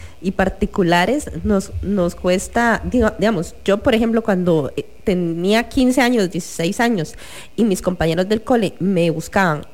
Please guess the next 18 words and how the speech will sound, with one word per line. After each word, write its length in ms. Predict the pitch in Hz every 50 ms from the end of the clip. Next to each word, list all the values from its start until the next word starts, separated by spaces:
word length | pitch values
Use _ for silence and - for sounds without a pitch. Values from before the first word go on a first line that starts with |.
| - - -
para 180 | - 156 170 175
que 140 | - - 185
yo 100 | - 170
les 120 | 185 -
presentara 400 | - - 226 175 165 175 202 175
a 40 | 165
mis 240 | 165 180 220 247 -
amigas, 560 | 233 240 220 180 143 - 175 277 - - - - - - - - - - - - - - -
yo 80 | 175 180
dije, 220 | 185 240 - 190 -
"Aquí, 400 | 151 170 - - - - 165 - -
ah, 380 | - 220 226 233 247 240 233 214
el 80 | 190 170
secreto 400 | - 170 - - 165 165 - 233
aquí 160 | 226 - 226
es 60 | 233
ser 140 | - 254 233
simpática, 720 | - 269 262 226 - 214 220 - - 190 - - - -